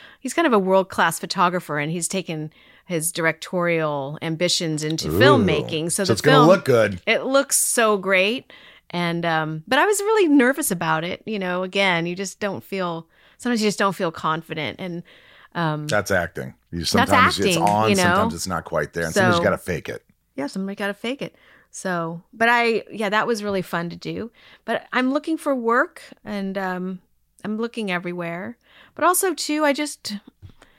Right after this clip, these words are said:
Speaker 1: I feel like there's something about it. I just feel like I'm in this waiting mode for some reason. I don't know why, but I feel like I'm waiting and I'm anticipating something to happen. But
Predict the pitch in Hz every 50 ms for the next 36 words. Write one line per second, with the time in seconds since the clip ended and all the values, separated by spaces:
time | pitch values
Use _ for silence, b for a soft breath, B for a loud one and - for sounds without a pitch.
0 | b b b b b b b b b 240 220 - 277 269 247 233 214 196 180 165
1 | 156 - - - - - _ _ _ _ _ _ _ _ _ _ _ _ _ _
2 | _ _ _ _ _ - 208 226 226 - 277 247 226 208 185 175 202 190 185 185
3 | 147 127 139 180 190 233 220 - - - 226 208 185 196 180 175 180 170 165 165
4 | - 175 156 165 160 156 160 170 185 196 202 202 208 208 185 180 - 175 156 -
5 | - 175 160 156 156 151 151 156 151 160 160 156 160 151 90 110 151 151 151 151
6 | 143 135 135 147 160 180 190 180 143 123 156 - - 175 165 147 - 151 151 151
7 | 147 156 151 151 151 156 170 185 208 220 233 240 262 - 190 170 160 156 156 160
8 | b b b b b b b b b _ - 151 143 - - 165 165 160 - -
9 | 180 - - 196 - 175 190 170 160 170 175 160 - 165 156 165 160 156 156 151
10 | - 143 123 - - 82 90 101 185 190 - _ _ b b b b b b b
11 | b b b b b _ _ _ - -